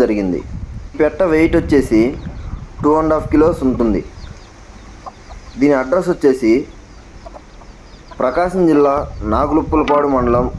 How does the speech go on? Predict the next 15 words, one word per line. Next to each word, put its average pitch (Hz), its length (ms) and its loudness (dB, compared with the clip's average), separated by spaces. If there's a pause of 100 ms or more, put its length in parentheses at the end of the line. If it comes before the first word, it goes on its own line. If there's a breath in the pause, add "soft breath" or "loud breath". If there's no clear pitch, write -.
(400)
దాసరవారిపాలెం 135 960 0
గ్రామంలో 113 440 2
అయితే 143 160 2 (140)
ఉంది. 104 180 0 (1900)
మీకు 131 280 0
కానీ 151 220 2 (400)
ఈ - 20 2 (100)
పెట్ట 127 300 0
నచ్చినట్లయితే 127 680 0 (1500)
కామెంట్ 156 380 2
చేయండి. 110 300 2 (760)
అలాగే 170 320 2 (140)
ఈ - 20 6 (100)
పెట్ట 131 220 0 (1700)
ఒక 127 140 -4